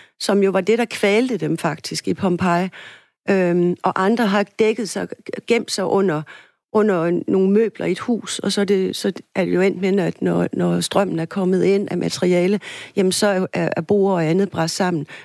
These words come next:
Nogle er, er faldet om, mens de har flygtet hen mod bymuren i en vinmark, og det er også nogle af de cars, vi har. Det, det er dybt fascinerende,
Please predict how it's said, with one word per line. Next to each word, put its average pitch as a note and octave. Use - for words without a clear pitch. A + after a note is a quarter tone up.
Nogle A3+
er, E3+
er F#3
faldet G3
om, G3+
mens F3
de G3+
har G3
flygtet A3+
hen G3+
mod F#3+
bymuren G#3
i G3
en F#3
vinmark, G#3
og G3
det A3
er G3+
også G3+
nogle G#3
af G3+
de F#3+
cars, F#3+
vi F3
har. F3
Det, G#3
det A3
er G#3+
dybt C#4
fascinerende, E3